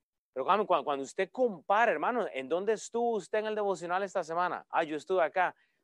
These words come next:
Ah, yo estuve acá". O sea, a-, acomodamos lo espiritual con lo espiritual. Pero vea lo que dice, "cuando trazaba el círculo sobre la faz del abismo". Proverbios ocho veintiocho.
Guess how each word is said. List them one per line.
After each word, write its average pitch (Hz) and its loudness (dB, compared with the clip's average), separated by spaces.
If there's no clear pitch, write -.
Ah, 156 0
yo 139 -2
estuve 202 0
acá". 151 0
O 110 -4
sea, 135 0
a-, 123 2
acomodamos 151 0
lo 208 6
espiritual 185 0
con 170 -4
lo 156 -2
espiritual. 143 0
Pero 139 2
vea 151 8
lo 202 2
que 202 4
dice, 190 2
"cuando 156 4
trazaba 165 2
el 202 -2
círculo 208 -2
sobre 156 0
la 123 0
faz 170 6
del 190 0
abismo". 143 0
Proverbios 165 4
ocho 190 -4
veintiocho. 165 0